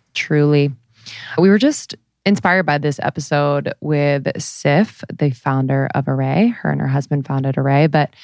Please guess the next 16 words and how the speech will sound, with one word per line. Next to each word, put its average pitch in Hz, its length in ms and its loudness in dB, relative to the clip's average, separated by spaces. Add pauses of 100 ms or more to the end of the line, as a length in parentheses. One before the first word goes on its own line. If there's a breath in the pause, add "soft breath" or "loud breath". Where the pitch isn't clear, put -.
(520 loud breath)
she 180 600 2
is 165 160 0
an 175 80 4
entrepreneur, 175 580 2 (240)
works 170 340 0
from 208 200 2
home. 165 480 2 (500)
And 170 380 2
I - 80 0
feel 196 160 0
like 214 160 2
that 165 180 2
is 175 180 0
a, 139 400 2 (560)
a - 60 -6
transition, 190 960 2